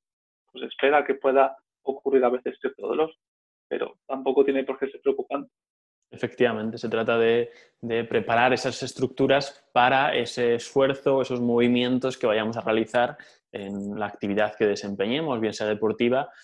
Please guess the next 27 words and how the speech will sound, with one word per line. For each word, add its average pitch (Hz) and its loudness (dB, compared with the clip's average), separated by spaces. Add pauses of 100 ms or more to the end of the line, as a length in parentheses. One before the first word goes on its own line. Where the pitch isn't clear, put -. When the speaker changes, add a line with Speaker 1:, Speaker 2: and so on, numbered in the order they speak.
(140)
Speaker 2:
o 104 -2
bien 107 0
sea 117 -2
en 117 0
nuestro 113 0
día 113 2
a 110 0
día, 113 2
como 107 -4
decías, 107 -2
a 104 -6
nuestra 101 -6
vecina 104 -2
cogiendo 107 -2
las 101 -2
bolsas 104 -4
de 98 -6
la 92 -6
compra. 113 -4 (840)
Pero, 120 4
¿qué - 4
opinas 160 2 (120)
si - -6
a 110 2
esa 147 -2
vecina 135 0
que, 101 0